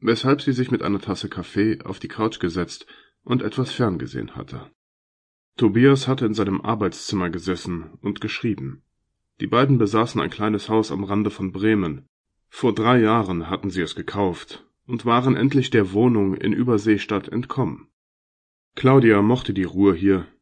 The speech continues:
Sie hatte sich eine andere Stelle gesucht, um nicht mehr in die Innenstadt zu müssen, und seit einiger Zeit dachte sie darüber nach, noch weiter aufs Land zu ziehen und die Stadt vollkommen hinter sich zu lassen. Gegen neun war ihr eingefallen, dass sie ein Paket erwartete,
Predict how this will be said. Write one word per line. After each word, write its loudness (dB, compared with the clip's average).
Sie -2
hatte 2
sich -2
eine 0
andere 2
Stelle 2
gesucht, -2
um 4
nicht 2
mehr 2
in 0
die 2
Innenstadt 2
zu -4
müssen, 0
und 0
seit 0
einiger 6
Zeit 0
dachte -2
sie -2
darüber 2
nach, -2
noch 0
weiter 2
aufs -8
Land 0
zu -10
ziehen -2
und -6
die 0
Stadt -2
vollkommen 2
hinter -2
sich -12
zu -10
lassen. -12
Gegen 4
neun 0
war 0
ihr 4
eingefallen, 2
dass 0
sie -2
ein -2
Paket 0
erwartete, -6